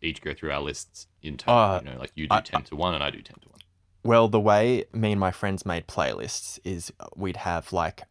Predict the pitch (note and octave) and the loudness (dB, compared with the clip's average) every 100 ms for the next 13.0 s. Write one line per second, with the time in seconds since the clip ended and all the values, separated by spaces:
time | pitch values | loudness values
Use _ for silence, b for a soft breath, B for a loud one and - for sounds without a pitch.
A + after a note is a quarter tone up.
0 | _ - G2 G2 A2 A2+ A2+ - B2+ C3 | _ -8 -2 0 0 0 -2 0 -2 -2
1 | - G2 F#2 F#2+ G2 G#2 F#2+ G2 G2 G2 | -4 -4 -2 -4 -4 -6 -6 -4 -2 -2
2 | - F#2+ G2 - G#2+ G#2 G#2 A#2+ B2+ E3 | -6 -8 -8 -8 -6 -6 -6 -6 -6 -8
3 | - - C2+ F2+ F2+ G2+ C3 - A#2 F#2 | -10 -4 -2 -2 0 0 0 0 2 2
4 | D#2+ - - - F#2 F2+ B1+ E2 G#2 F#2 | 0 -4 -4 -2 0 0 0 0 0 2
5 | G2+ A2+ G#2 D#2+ - - E2+ F2 - G2 | 2 2 0 -2 -6 -8 -6 -6 -6 -8
6 | F#2+ D#2+ C#2+ G#1 G#1 B B B G#2 G#2+ | -6 -6 -6 -6 -8 B B B 2 4
7 | G2+ G2 - - - _ F#2 F#2 F2 F2 | 4 0 -4 -12 -18 _ -4 -2 -2 -4
8 | D#2 - _ _ _ A2+ G#2 E2+ F2 G2+ | -8 -16 _ _ _ -4 -4 -4 -6 -8
9 | - - F#2 F#2+ A2 - A2 - A#2 G#2+ | -8 -10 -8 -6 -4 -2 -2 0 0 0
10 | - G2 F#2 E2 - - F2 - A2 A2+ | -2 -2 -2 -6 -8 -8 -6 -4 -2 -2
11 | - B2+ B2+ A#2+ C#3 G#3+ - - F#2 E2 | 0 -4 -2 -2 -2 -8 -12 -8 -4 -2
12 | - B B B B B _ - F#2+ | -4 B B B B B _ -2 -2